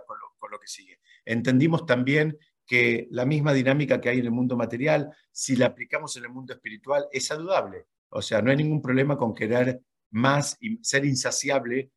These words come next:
en, en términos de conocimiento, de espiritualidad,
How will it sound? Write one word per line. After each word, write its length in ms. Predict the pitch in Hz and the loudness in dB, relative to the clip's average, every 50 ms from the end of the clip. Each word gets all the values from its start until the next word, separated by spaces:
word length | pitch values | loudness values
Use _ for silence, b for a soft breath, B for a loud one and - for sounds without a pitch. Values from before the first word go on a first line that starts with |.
| _ _ _ - | _ _ _ -6
en, 240 | 113 110 104 107 107 | -4 -2 -2 -2 -4
en 120 | 107 110 104 | -4 -6 -2
términos 380 | - 131 127 131 131 123 107 | -2 0 0 2 0 0 0
de 80 | 110 107 | 0 -2
conocimiento, 920 | 104 110 101 104 - - 113 120 135 147 143 135 127 127 127 131 127 B B B B _ | -4 -2 -4 -4 -6 -4 -2 -2 0 0 0 0 0 0 -2 -2 -2 B B B B _
de 80 | - 107 | -14 -12
espiritualidad, 880 | - - 117 98 101 - 113 104 104 107 113 135 139 135 127 123 123 | -6 -6 -6 -4 -4 -2 -2 -2 0 2 2 4 4 4 2 0 -4